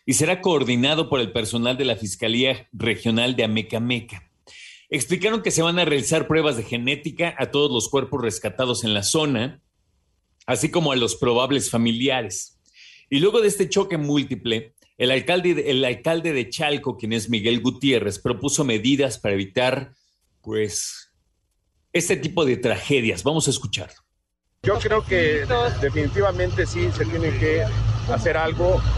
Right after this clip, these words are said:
Speaker 2: Considero que reductores de velocidad previos a, a llegar a este punto sería muy importante.
Speaker 1: Y es que para el edil no había excusas para no prevenir ante la falla de frenos. Vamos a escuchar.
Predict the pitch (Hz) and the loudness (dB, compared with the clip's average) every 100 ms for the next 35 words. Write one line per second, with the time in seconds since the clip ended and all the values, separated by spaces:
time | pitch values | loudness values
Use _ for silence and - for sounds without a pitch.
0 | - 120 139 120 131 165 127 - 135 120 | 2 2 2 2 2 4 2 2 2 2
1 | 117 - 120 - 147 143 135 - 180 175 | 2 0 -2 0 0 2 0 2 2 4
2 | 151 135 127 - 135 160 - - - 156 | 2 2 2 2 2 0 -2 -2 0 2
3 | 185 175 139 131 117 117 113 117 127 151 | 2 0 2 2 2 2 0 2 2 2
4 | 143 139 - 156 165 196 190 - - 143 | 2 0 0 0 2 2 0 -2 -2 0
5 | 135 151 151 143 131 - 113 135 160 - | 2 0 0 0 0 2 2 0 0 -2
6 | 196 - 113 - _ _ _ _ _ _ | -2 -4 -6 -12 _ _ _ _ _ _
7 | _ _ _ _ _ - - _ - 165 | _ _ _ _ _ -20 -20 _ 0 2
8 | 185 208 196 147 139 131 127 147 131 127 | 4 2 2 2 2 2 4 4 4 0
9 | 143 143 170 190 185 190 180 156 131 - | 0 2 2 2 2 2 2 2 0 -2
10 | 139 135 - 196 196 190 - 147 131 139 | -4 -2 0 2 2 2 0 0 0 0
11 | 147 165 135 127 127 143 180 190 139 107 | 0 0 2 0 -2 0 0 0 -4 -12
12 | _ _ _ 120 123 139 120 147 160 160 | _ _ _ -6 -2 0 0 0 0 0
13 | 127 139 196 214 - 127 120 117 - - | 0 -2 -2 -4 -4 -4 -4 -6 -6 -4
14 | 143 | -4